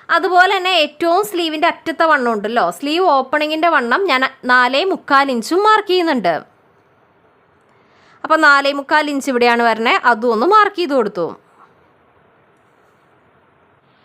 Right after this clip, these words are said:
ഇനി അടുത്തതായിട്ട് നമുക്ക് ഓരോ പോയിന്റിലും തയ്യൽ തുമ്പ് മാർക്ക് ചെയ്ത് കൊടുക്കാം. ഞാനിവിടെ ഇവിടെ രണ്ട്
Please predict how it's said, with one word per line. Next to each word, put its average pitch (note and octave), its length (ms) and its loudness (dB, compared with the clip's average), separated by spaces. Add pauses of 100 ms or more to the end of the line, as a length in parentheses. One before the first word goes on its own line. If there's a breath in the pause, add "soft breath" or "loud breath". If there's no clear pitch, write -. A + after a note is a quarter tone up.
(300 soft breath)
ഇനി G4 180 0
അടുത്തതായിട്ട് G4 520 0
നമുക്ക് F4 200 -2 (120)
ഓരോ D#4+ 200 4 (140)
പോയിന്റിലും D4+ 500 -2 (100)
തയ്യൽ B3 240 0 (140)
തുമ്പ് C4+ 240 -6
മാർക്ക് A#3 300 -2
ചെയ്ത് B3+ 200 -8
കൊടുക്കാം. A3+ 340 -4 (580)
ഞാനിവിടെ D#4 440 0 (560)
ഇവിടെ E4+ 240 -2 (120)
രണ്ട് D4+ 240 -6